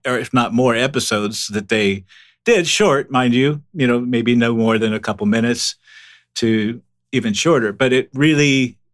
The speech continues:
kept everybody feeling not so alone. But it, it really is wonderful to, to, to have seen the cause actually resonate with so many people now.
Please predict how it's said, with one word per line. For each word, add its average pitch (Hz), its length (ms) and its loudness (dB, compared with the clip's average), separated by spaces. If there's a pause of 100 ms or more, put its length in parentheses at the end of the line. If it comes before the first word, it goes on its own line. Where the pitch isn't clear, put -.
(180)
kept 151 220 0
everybody 127 760 2 (180)
feeling 135 280 4
not 113 160 2
so 113 200 0
alone. 95 380 -2 (420)
But 117 240 0 (200)
it, 151 200 -6
it 196 140 4
really 208 260 6
is 180 220 2
wonderful 151 400 2
to, 117 240 2
to, 113 400 -2
to 120 260 -2
have 120 140 -2
seen 123 520 2 (440)
the 123 80 0
cause 110 720 -2 (320)
actually 117 380 -2
resonate 117 480 0
with 107 100 -6
so 113 160 -2
many 101 240 -2
people 104 380 -4
now. 90 320 -6